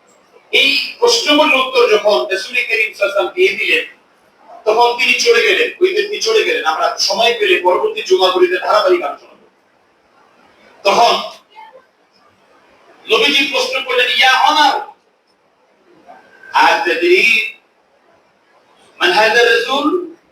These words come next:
আই মানি রাসূল?" "হে ওমর, তুমি কি জানো যে লোকটা আমাকে প্রশ্ন করলো, এই লোকটা কে?"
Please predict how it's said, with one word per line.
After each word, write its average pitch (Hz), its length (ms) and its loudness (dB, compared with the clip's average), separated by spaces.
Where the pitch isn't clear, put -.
আই 381 160 0
মানি 427 240 -2
রাসূল?" 302 560 0
"হে 185 100 4
ওমর, 196 520 4
তুমি 190 160 -6
কি - 180 -6
জানো 202 380 0
যে - 100 0
লোকটা - 340 0
আমাকে - 320 -2
প্রশ্ন - 320 -8
করলো, 240 220 2
এই - 80 2
লোকটা 196 280 -2
কে?" - 340 -6